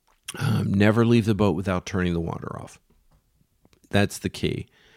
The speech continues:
Um, I have gotten a few boats off the bottom of the, the, uh, marina, um, because, uh,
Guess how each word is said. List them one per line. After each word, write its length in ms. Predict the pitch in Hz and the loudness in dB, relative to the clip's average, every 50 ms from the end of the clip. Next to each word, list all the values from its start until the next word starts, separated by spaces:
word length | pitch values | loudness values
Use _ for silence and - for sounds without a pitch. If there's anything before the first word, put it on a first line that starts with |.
| _ _ _ _ _ | _ _ _ _ _
Um, 320 | - 85 85 85 85 82 - | -4 -2 -2 0 0 -2 -4
I 180 | - 78 85 90 | -4 -6 -4 -4
have 420 | 90 90 87 87 87 85 87 98 | -2 -2 0 0 -2 -2 -4 -4
gotten 220 | - 104 92 78 104 | -4 -4 -4 -2 -4
a 60 | 110 | -6
few 180 | - - 123 120 | -4 -2 -2 0
boats 320 | 110 113 113 110 - - | 0 0 0 0 -2 -2
off 200 | 107 101 92 - | -4 -4 -4 -6
the 60 | - | -6
bottom 400 | 85 90 85 87 90 92 92 90 | -2 -2 0 0 0 0 0 -2
of 260 | 85 90 87 82 - | -2 -2 -4 -6 -6
the, 300 | 87 87 85 82 80 78 - - - - - | -4 -4 -2 -2 -4 -6 -8 -12 -18 -20 -18
the, 560 | 85 85 87 87 85 85 85 85 87 87 82 | -16 -8 -6 -4 -4 -4 -4 -4 -6 -6 -6
uh, 220 | 82 82 82 82 78 | -6 -6 -6 -6 -8
marina, 640 | - 87 92 95 92 92 95 98 95 107 123 143 - - _ - - - - - - - _ _ _ - - | -6 -4 -2 0 0 2 2 2 2 0 0 -2 -4 -10 _ -20 -20 -20 -20 -20 -20 -20 _ _ _ -12 -8
um, 600 | 87 87 87 82 80 85 82 85 85 85 85 87 | -6 -4 -4 -4 -4 -4 -4 -4 -4 -4 -6 -8
because, 1080 | 87 - 90 85 - - - 90 87 90 90 90 90 90 87 85 85 - - - - | -8 -8 -8 -8 -8 -8 -8 -6 -4 -4 -2 -2 -2 -2 -4 -4 -6 -6 -6 -4 -4
uh, 260 | 87 85 87 82 76 | -2 -2 -2 -4 -6